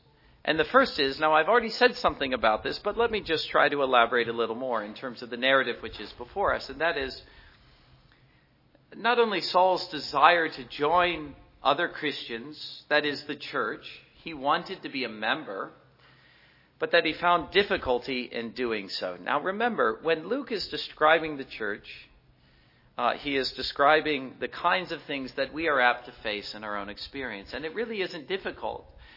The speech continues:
I think, to relate to the many things that Saul experienced.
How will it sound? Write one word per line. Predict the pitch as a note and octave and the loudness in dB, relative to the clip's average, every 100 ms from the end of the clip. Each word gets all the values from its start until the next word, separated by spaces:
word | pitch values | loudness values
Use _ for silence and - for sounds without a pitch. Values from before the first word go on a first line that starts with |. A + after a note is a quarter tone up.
| - - | -10 -4
I | B2+ | -2
think, | B2+ C3 - | -2 -10 -8
to | C#3+ | -6
relate | C#3 D3 D#3 C#3+ - | 0 2 2 -2 -10
to | C3 | -8
the | |
many | B2+ C3 D3+ | -2 0 -2
things | C#3 A#2+ A2 - | -6 -8 -8 -10
that | A#2 - | -10 -10
Saul | - F#2+ F#2+ - | -8 -6 -8 -12
experienced. | - - - F#3 F3+ A2+ G2+ - - | -18 -18 -10 -6 -6 -8 -14 -18 -20